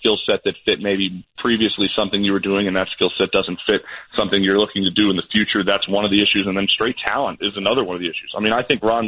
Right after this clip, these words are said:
Leary is a player for sure. I think that was a good hit in free agency, but you're right. I think you can look up and down the board,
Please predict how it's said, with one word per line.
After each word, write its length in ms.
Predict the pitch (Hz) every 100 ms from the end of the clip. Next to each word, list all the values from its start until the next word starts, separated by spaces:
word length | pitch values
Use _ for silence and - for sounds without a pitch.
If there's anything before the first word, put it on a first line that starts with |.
| 107
Leary 240 | 117 117
is 80 | -
a 80 | -
player 260 | 110 113 110
for 80 | -
sure. 340 | - 104 110 - - -
I 140 | - 107
think 160 | 98
that 160 | 92 107
was 160 | 101
a 80 | 98
good 160 | 107 95
hit 240 | 104 104
in 80 | 90 -
free 160 | 104
agency, 480 | 104 107 107 - 110
but 140 | 98 92 - - - -
you're 160 | 113
right. 220 | 123 151 95
I 80 | -
think 140 | 113
you 100 | 127
can 140 | 127 123
look 220 | 117 135
up 140 | 123
and 120 | 127
down 220 | 107 107 98
the 40 | 90
board, 440 | 120 135 110 101